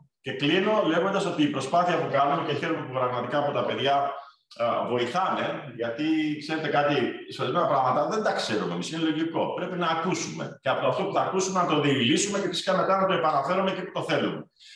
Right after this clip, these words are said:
Αυτή, λοιπόν, η δημιουργικότητα, όπως τη λέω εγώ, υπάρχει και σε πολλά πράγματα εμένα με ενδιαφέρει, γιατί φέρνουμε αποτέλεσμα στον πολίτη, στον δημότη και στην τοπική οικονομία. Αυτά. Συγχαρητήρια, λοιπόν, και για τους συναδέλφους που συμμετέχουν και για αυτά που είπαν και για αυτά που θα πούν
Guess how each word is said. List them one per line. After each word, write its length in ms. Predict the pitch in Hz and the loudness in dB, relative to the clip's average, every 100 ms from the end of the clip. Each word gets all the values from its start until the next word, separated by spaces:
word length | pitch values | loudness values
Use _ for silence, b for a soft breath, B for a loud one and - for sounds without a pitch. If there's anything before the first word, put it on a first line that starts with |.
| B B | B B
Αυτή, 220 | 151 151 190 | -2 0 2
λοιπόν, 280 | 175 175 | 2 2
η 140 | 160 147 | 2 0
δημιουργικότητα, 840 | 131 131 123 117 - 175 - 131 | 0 -2 -2 -2 0 0 2 0
όπως 140 | 127 127 | 0 -2
τη 80 | 131 | -4
λέω 180 | 117 | -4
εγώ, 500 | 104 - 220 - - B B B | -4 -2 -2 -4 -6 B B B
υπάρχει 760 | - - - - 208 220 - - b b - | -6 -2 -2 -2 -2 -4 -8 -16 b b -10
και 120 | 165 | -6
σε 100 | 175 | -4
πολλά 220 | 156 - | -2 0
πράγματα 340 | 190 190 180 | 0 0 0
εμένα 220 | 175 180 175 | 0 0 -2
με 80 | |
ενδιαφέρει, 400 | 151 143 139 196 | -2 -4 -2 -2
γιατί 320 | 165 143 185 175 | -2 -2 -2 -4
φέρνουμε 320 | 165 165 165 | -2 -2 -2
αποτέλεσμα 760 | 143 147 160 165 165 165 - - | -4 -4 -4 -2 -4 -4 -6 -10
στον 200 | - 117 | -6 -2
πολίτη, 640 | 107 123 151 175 175 - - | 0 0 0 -2 -4 -8 -12
στον 220 | - 110 | -6 -4
δημότη 340 | 110 151 165 | -2 0 -2
και 100 | 175 | -2
στην 160 | - 135 | -4 -4
τοπική 240 | 127 - | -4 0
οικονομία. 680 | 156 127 110 90 - - - _ B B B | 0 2 2 2 0 -4 -8 _ B B B
Αυτά. 460 | 160 165 143 - - | 2 4 4 2 -2
Συγχαρητήρια, 520 | - 143 143 160 160 | 0 4 4 4 4
λοιπόν, 320 | 147 143 156 | 4 4 2
και 100 | 147 | 2
για 100 | 151 | 2
τους 80 | - | 2
συναδέλφους 340 | 147 135 139 139 | 0 0 0 -2
που 60 | |
συμμετέχουν 480 | 135 131 120 143 127 | -4 -4 0 0 0
και 80 | 143 | 0
για 100 | 131 | 0
αυτά 260 | 127 131 | 2 0
που 100 | 117 | 0
είπαν 540 | 123 135 180 - - - | 0 0 0 0 -4 -6
και 100 | 147 | -4
για 100 | 147 | -2
αυτά 200 | 139 131 | 0 -2
που 60 | 127 | -2
θα 160 | 123 | -4
πούν 300 | 143 208 196 | -2 -4 -4